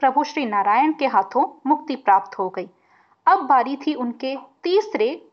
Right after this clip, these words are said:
और आखिरी जन्म की, जिसके बाद वो सदा सदा के लिए इस श्राप से मुक्त हो जाते, बैकुंठ धाम वापस चले जाते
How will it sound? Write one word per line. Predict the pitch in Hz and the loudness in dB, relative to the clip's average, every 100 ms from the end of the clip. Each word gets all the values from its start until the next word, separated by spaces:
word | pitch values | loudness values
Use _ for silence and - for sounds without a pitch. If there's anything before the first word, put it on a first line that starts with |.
| - | 2
और | 214 262 - - 240 | 4 4 0 -2 2
आखिरी | 247 - 285 233 | 2 2 -8 -8
जन्म | 202 190 180 | -6 -6 -8
की, | - - _ _ _ - | -16 -20 _ _ _ -4
जिसके | 330 339 392 | -4 0 0
बाद | 247 220 - | 2 0 -2
वो | 294 | -4
सदा | 254 240 294 | 0 0 0
सदा | 220 202 196 | 0 0 -2
के | 208 190 | -4 -8
लिए | 214 - 254 | -8 -6 -6
इस | 254 - | -6 -8
श्राप | 226 202 196 | 2 2 2
से | - 220 330 - | -2 -4 -4 -4
मुक्त | 262 302 - | -2 -2 -2
हो | 320 | 0
जाते, | 320 311 339 381 - _ _ | 0 0 -2 -6 -8 _ _
बैकुंठ | 214 214 240 226 190 | -2 0 -2 -6 -6
धाम | 233 196 180 | -2 -2 2
वापस | 190 190 254 269 | 0 2 -2 -2
चले | 302 285 277 | -6 -4 -2
जाते | 285 277 330 392 | -2 -2 -4 -10